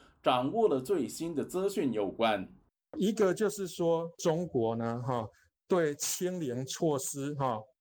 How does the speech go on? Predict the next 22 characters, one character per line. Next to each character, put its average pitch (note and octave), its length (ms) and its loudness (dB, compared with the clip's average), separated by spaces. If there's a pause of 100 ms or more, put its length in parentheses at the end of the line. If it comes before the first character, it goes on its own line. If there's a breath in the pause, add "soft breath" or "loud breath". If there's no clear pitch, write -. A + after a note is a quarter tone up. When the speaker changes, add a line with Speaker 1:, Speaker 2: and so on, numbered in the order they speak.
(180)
Speaker 2:
的 C3 180 2
坚 D3 240 0
持 A2 220 -6
啊， F#2+ 100 -2 (240)
没 C3+ 160 -6
有 G#2+ 380 -4
啊 A#2+ 180 -2
松 D3 320 -4
动 D3 180 2
的 A#2+ 140 0
意 C#3+ 140 0
思。 G2+ 240 -6 (160)
那 F#3+ 320 0
另 A3+ 220 2
外 A3 160 0
一 G#3+ 40 -4
点 A#2+ 200 0
呢， A#2+ 140 -2 (100)
看 D#3 220 0
到 C#3+ 220 2
这 C#3+ 140 -2
种 G#2 280 -2